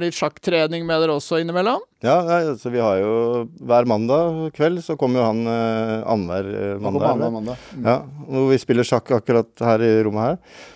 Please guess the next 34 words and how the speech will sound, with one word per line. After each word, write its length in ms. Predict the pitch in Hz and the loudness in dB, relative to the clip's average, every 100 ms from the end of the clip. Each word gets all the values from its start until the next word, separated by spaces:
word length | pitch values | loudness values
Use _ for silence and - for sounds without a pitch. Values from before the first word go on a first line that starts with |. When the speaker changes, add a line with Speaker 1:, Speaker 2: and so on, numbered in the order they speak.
| _ 127 | _ 2
Speaker 2:
Nei, 140 | 135 | 4
det 80 | 123 | 2
gjør 80 | 147 | 0
vi 80 | 143 | 0
ikke. 160 | 165 | 0
Vi 120 | 151 147 | 2 2
er 80 | 131 | 2
på 140 | 123 | -2
kafferommet. 480 | 117 101 117 139 196 - - | -2 -2 -2 -4 -6 -8 -2
Eh, 800 | 143 147 143 143 139 135 135 104 | 2 4 4 2 0 -2 -2 2
og 160 | 135 | 2
så 140 | 127 156 | 0 -6
spiller 320 | - 107 90 | -4 -2 0
vi 60 | 113 | -2
jo 40 | |
mye 200 | 135 95 | -2 -4
på 100 | 92 101 | -2 -2
avdelinger 500 | 98 85 80 87 92 | -2 -4 -8 -10 -10
og 60 | 104 | -10
sånn, 140 | 135 | -10
altså 220 | 113 120 | -10 -6
det 80 | 107 | -2
er 160 | 104 95 | 0 0
jo 120 | 98 98 101 95 92 95 90 98 | -2 -2 -2 -4 -6 -8 -10 -6
Speaker 3:
Det 100 | 127 | 0
går 160 | 156 | 2
litt 120 | 180 175 | 4 2
i 60 | 180 | 4
bølger, 360 | 156 120 185 | 2 2 0
for 120 | 190 | 2
Speaker 2:
Ja. 120 | 185 - | 2 2
Speaker 3:
det 120 | - | 0
kommer, 220 | - 135 135 | -4 -4 -2
folk 360 | 156 180 180 | 0 -2 -6